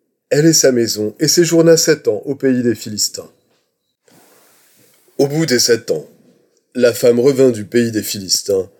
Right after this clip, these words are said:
et elle alla implorer le roi au sujet de sa maison et de son champ. Le roi s'entretenait avec Géasi, serviteur de l'homme de Dieu, et il disait, « Raconte-moi, je te prie, toutes les grandes choses qu'Élisée a faites. »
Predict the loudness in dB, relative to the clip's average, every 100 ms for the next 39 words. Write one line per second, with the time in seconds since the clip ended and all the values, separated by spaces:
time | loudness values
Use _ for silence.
0 | _ _ 2 4 4 2 2 0 0 -2
1 | 0 -2 -2 0 0 0 -6 -6 -2 -2
2 | -2 -4 -4 -4 -4 -8 -10 -6 -4 -2
3 | -4 -4 -8 -12 _ _ _ _ _ _
4 | _ _ _ _ _ _ _ _ _ -2
5 | 0 2 2 2 0 0 2 0 0 0
6 | 0 -2 -6 -6 0 0 0 -6 -16 _
7 | _ _ _ -6 0 0 -2 -2 -2 0
8 | 2 0 0 -8 -6 -6 -8 _ _ _
9 | 0 0 0 -4 -6 -6 -10 _ _ _
10 | _ _ _ -4 -4 -2 -4 -4 -2 0
11 | -2 -4 -6 -6 -8 -8 -6 -6 -2 0
12 | 0 0 0 -2 -2 -2 -2 -2 -2 0
13 | 0 -2 -16 -18 _ -20